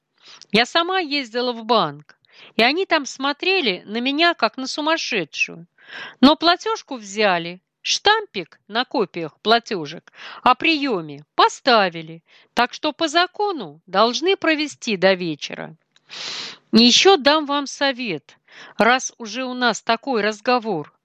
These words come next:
В понедельник начинайте день с того, что открываете счёт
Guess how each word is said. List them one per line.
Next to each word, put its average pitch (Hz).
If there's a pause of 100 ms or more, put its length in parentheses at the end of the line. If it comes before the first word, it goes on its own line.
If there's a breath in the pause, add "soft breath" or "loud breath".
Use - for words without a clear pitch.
(320 soft breath)
В -
понедельник 277 (240)
начинайте 262
день 226
с -
того, 320 (320 soft breath)
что -
открываете 262
счёт -